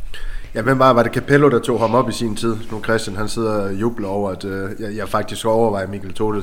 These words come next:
Det er måske lidt en teaser for lytterne om, hvem han har valgt, men det er ikke ham, jeg har valgt, fordi jeg gik ind på Transfermarkt og sagde, det kan simpelthen ikke passe, det her. Jeg ved godt, vi, vores højre backs, de plejer at sidde på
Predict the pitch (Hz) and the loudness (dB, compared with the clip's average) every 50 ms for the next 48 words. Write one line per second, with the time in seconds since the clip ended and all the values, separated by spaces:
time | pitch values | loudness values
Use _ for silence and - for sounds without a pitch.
0 | - 113 110 107 104 101 98 - - - - - - - - - - - - - | -4 -4 -4 -2 -4 -4 -6 -6 -6 -6 -4 -4 -4 -4 -6 -6 -6 -4 -4 -4
1 | - 92 - - 107 101 107 104 104 101 - 123 120 95 104 - 107 104 113 120 | -4 -2 0 0 0 0 0 0 -2 -2 -2 -2 -2 -2 -2 -4 -2 0 0 2
2 | 113 104 98 101 107 107 104 117 113 107 127 127 123 117 123 107 120 131 131 120 | 2 0 0 0 0 2 2 2 2 2 0 0 0 2 0 2 2 2 2 2
3 | 123 120 139 139 127 143 143 143 135 113 117 110 127 139 147 143 - - - 120 | 2 2 2 4 6 6 6 6 6 4 4 4 4 4 2 2 -2 -4 -4 -2
4 | 113 117 120 120 127 135 143 139 139 - - - 135 120 135 156 156 143 139 139 | 0 2 4 6 6 6 4 2 -2 -6 -4 -4 0 4 4 4 4 2 -2 0
5 | - 143 147 147 143 - - 120 110 101 95 90 90 - - - - - - - | 4 6 6 6 4 0 -2 -2 -2 0 -2 -4 -4 -6 -10 -14 -16 -16 -18 -20
6 | - - - - - - - - - - - - - - 107 104 117 117 110 - | -20 -20 -20 -20 -20 -20 -20 -20 -18 -14 -12 -10 -8 -6 -6 -4 -4 -6 -6 -6
7 | - - - 143 139 - - 95 98 107 107 - - 113 110 107 - - - - | -4 0 2 2 0 0 -6 -10 -8 -8 -8 -6 -2 -2 -2 -2 -2 -4 -4 -2
8 | - - - - - - - - - - - - 107 107 113 113 113 107 - 117 | 0 0 2 2 2 2 2 0 0 -2 -2 -2 -2 -2 0 0 0 0 0 -2
9 | 104 98 98 104 101 - - 117 117 113 104 92 101 95 - - 127 98 - 113 | -2 0 0 -2 -2 -2 0 2 2 2 2 2 -2 -4 -4 -6 -6 -4 0 0
10 | 104 98 95 - 117 113 110 - | 0 0 0 -2 -4 -4 -6 -6